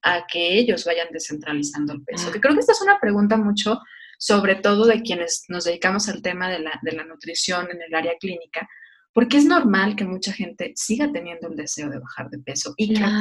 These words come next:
Speaker 2: Claro.
Speaker 1: con el nutriólogo por el deseo de bajar de peso.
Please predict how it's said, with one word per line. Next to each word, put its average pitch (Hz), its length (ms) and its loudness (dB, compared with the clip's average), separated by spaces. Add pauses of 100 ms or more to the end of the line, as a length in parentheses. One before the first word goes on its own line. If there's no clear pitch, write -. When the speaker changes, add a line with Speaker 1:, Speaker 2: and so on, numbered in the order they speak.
(260)
Speaker 2:
Claro. - 40 -4
Speaker 1:
con 214 160 0
el 180 120 -8
nutriólogo 170 600 -2
por 160 160 -10
el 147 80 -10
deseo 147 280 -4
de 208 60 0
bajar 147 300 -10
de 127 120 -14
peso. - 240 -8